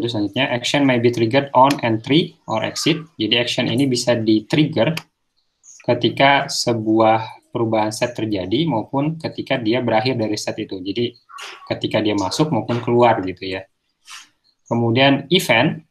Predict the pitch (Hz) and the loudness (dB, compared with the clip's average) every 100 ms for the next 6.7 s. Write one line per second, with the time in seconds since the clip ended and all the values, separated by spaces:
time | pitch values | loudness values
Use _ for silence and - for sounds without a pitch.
0 | _ _ _ 110 113 147 151 127 117 117 | _ _ _ -2 2 2 2 -2 0 0
1 | 101 117 147 160 - _ _ _ - - | 0 2 2 0 -6 _ _ _ -10 -6
2 | - 123 170 - _ _ _ _ _ _ | 0 0 -2 -8 _ _ _ _ _ _
3 | _ _ - 117 113 156 160 123 117 143 | _ _ 0 2 4 2 2 -2 -2 -2
4 | 127 113 - 113 - - _ _ 104 101 | -2 -4 -2 -4 -4 -10 _ _ -12 -10
5 | - 113 113 143 - - 120 110 107 127 | -4 -4 0 0 0 -2 -4 -2 0 -2
6 | 131 - - 113 104 98 | -4 -6 -12 -10 -8 -10